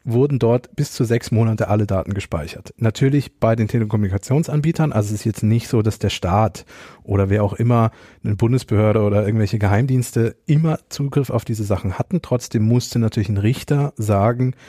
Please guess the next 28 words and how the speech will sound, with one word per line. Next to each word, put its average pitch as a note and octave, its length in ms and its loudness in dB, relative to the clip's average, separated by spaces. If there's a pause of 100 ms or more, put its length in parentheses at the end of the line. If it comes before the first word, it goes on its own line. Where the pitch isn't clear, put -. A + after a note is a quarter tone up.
(140)
ja, G#2 300 0
die A#2+ 100 0
Behörden G#2+ 260 2
dürfen G#2+ 200 0
jetzt G2 160 -4
darauf F2+ 180 -4
zugreifen. C3+ 540 0
Das A2 180 -4
war A2 80 4
schon A2+ 160 -2
immer A2+ 220 2
noch A2 160 -2
ein G#2+ 60 0
bisschen G#2 260 -2
geregelt. A#2+ 540 0 (360)
Nichtsdestotrotz - 920 -2
war A2 80 2
das G#2+ 120 -2
ein G2+ 160 0
riesiger C#3+ 560 2
Datenberg, G#2+ 540 0
der G#2 140 -2
gesammelt G#2 400 0
wurde, C3 320 2 (500)
prophylaktisch - 800 -2
im G#2 80 -2
Grunde F2 260 -4
eigentlich. D#2+ 400 -12